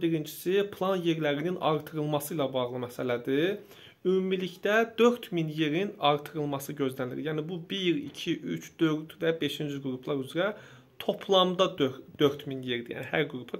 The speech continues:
dörd min yer deyil. Təbii ki, bunun müsbət təsiri olacaq ki, e, ixtisaslara qəbul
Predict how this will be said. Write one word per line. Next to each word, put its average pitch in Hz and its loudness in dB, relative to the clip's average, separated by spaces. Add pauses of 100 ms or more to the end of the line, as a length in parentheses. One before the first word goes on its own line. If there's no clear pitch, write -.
dörd 131 -2
min 131 -4
yer 208 -4
deyil. 110 -2 (480)
Təbii 165 -2
ki, 160 -6
bunun 151 -2
müsbət 143 -2
təsiri 135 -4
olacaq 120 -2
ki, 123 -4 (1000)
e, 151 0 (540)
ixtisaslara 147 -2
qəbul 139 2